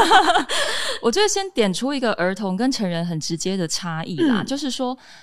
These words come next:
Speaker 1: 哦，我们常会一直叮咛成人不要吃太多的原因，是因为我们吃太多的东西就往横向发展。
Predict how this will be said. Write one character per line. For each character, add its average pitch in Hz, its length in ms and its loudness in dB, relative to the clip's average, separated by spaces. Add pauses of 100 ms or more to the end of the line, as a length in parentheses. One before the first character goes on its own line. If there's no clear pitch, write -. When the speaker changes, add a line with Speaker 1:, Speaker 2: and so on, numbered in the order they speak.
(100)
Speaker 1:
哦， 196 120 0
我 185 80 0
们 190 100 -2
常 196 200 -4
会 277 140 0
一 - 20 -2
直 226 100 -4
叮 262 240 2
咛 185 300 2
成 - 200 -2 (140)
人 220 280 4
不 254 80 -2
要 277 120 -4
吃 - 160 -4
太 262 180 0
多 240 140 0
的 226 60 0
原 180 160 -2
因， 190 80 -4
是 233 80 -2
因 240 40 0
为 214 60 -2
我 185 60 -2
们 196 100 -4
吃 311 160 -4
太 320 180 -4
多 262 140 0
的 202 80 2
东 202 180 0
西 202 300 -2 (200)
就 214 120 -4
往 165 220 -6
横 165 340 -6
向 190 280 -4
发 - 260 -4
展。 269 160 -2